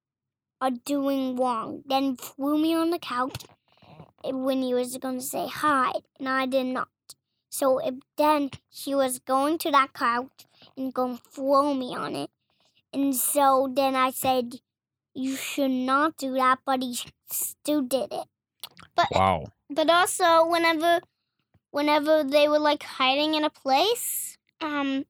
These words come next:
Speaker 2: <clears throat> I said, "I'm not gonna do this."
Speaker 3: Because you didn't wanna be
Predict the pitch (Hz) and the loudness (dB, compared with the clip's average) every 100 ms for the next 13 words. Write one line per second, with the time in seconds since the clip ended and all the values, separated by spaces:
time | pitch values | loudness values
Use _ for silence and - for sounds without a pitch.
0 | - - - _ _ _ _ _ _ _ | -10 -12 -12 _ _ _ _ _ _ _
1 | _ _ _ - 277 - 269 269 - - | _ _ _ -2 -2 0 2 2 0 0
2 | 494 587 427 339 294 247 240 226 226 - | 0 2 -2 0 -2 -2 -4 -4 -6 -10
3 | - - - - _ _ _ - 123 120 | -14 -18 -20 -20 _ _ _ -4 2 2
4 | 98 127 120 110 104 95 101 92 90 | 2 2 2 4 4 4 2 2 0